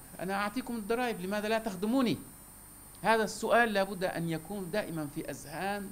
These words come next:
المواطن. المواطن أن يكون حر وقوي، ليس حر فقط،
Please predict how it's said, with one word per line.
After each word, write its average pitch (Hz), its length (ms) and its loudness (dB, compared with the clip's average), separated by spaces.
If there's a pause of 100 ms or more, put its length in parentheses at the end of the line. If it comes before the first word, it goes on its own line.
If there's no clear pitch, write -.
(120)
المواطن. 131 640 0 (480)
المواطن 170 460 0
أن 151 260 -2
يكون 165 460 -6 (100)
حر 269 180 6
وقوي، 156 480 2 (400)
ليس 202 180 -2
حر 196 200 -2
فقط، 185 320 0